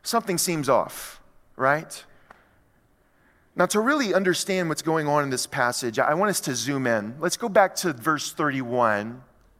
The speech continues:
I want us to take a closer look at this. And, and let's start with verse thirty-one, then we're gonna look at verse thirty-two in a moment. But look at what he says in verse thirty-one. He says, "It was also said, 'Whoever divorces his wife,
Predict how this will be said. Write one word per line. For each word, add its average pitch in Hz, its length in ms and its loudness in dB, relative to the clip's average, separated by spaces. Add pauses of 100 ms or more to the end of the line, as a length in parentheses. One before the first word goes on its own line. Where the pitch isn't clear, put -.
(600)
I 147 100 0
want 185 180 2
us 208 100 -2
to 175 80 -2
take 165 220 -4
a 147 60 -8
closer 147 380 -2
look 127 220 -2
at 123 120 -6
this. 117 300 -2 (380)
And, - 140 -2
and 156 180 0
let's 185 160 2
start 226 320 2
with 180 120 0
verse 170 260 0
thirty-one, 139 600 0
then 139 140 -4
we're 147 120 -2
gonna 143 160 0
look 139 180 -2
at 131 80 -2
verse 127 220 -2
thirty-two 127 440 -4
in 120 60 -2
a 117 60 -2
moment. 113 340 -2 (420)
But 185 120 -2
look 294 160 -2
at 233 80 -6
what 208 120 4
he 196 100 0
says 156 340 0
in 139 80 -4
verse 135 200 -2
thirty-one. 123 600 -2 (160)
He 165 100 -8
says, 165 260 2
"It 185 160 0
was 180 200 2
also 226 400 2
said, 170 400 2
'Whoever 180 480 0
divorces 156 880 -2
his 139 200 -6
wife, 123 720 0